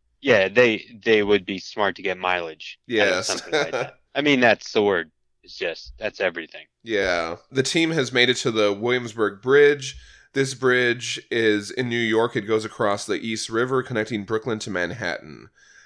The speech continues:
Speaker 2: And the bridge is totally gone in the middle. Devon says, "No wonder the people couldn't leave.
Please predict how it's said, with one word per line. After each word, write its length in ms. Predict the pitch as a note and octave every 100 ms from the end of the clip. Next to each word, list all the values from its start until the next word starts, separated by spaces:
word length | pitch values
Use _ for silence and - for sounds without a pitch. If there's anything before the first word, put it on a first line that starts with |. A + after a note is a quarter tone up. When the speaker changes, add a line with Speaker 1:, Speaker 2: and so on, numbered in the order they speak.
| -
Speaker 2:
And 280 | A#2 G#2+ G#2
the 60 | G#2+
bridge 280 | A#2+ B2+ B2+
is 100 | -
totally 340 | B2+ A2 G2
gone 340 | G2+ G#2 F2+ F2+
in 80 |
the 60 | E2
middle. 580 | E2+ F2 E2+ D2+ D#2+ G#2+ _ _ _ _ _ _ _ _ -
Devon 340 | A#2 B2 B2
says, 280 | - A#2+ A#2+
"No 120 | B2+
wonder 300 | A#2 A2 A#2+
the 80 | G2+
people 300 | - A2+ A2
couldn't 320 | - A2 -
leave. 580 | F2 E2 E2+ C#2 C#2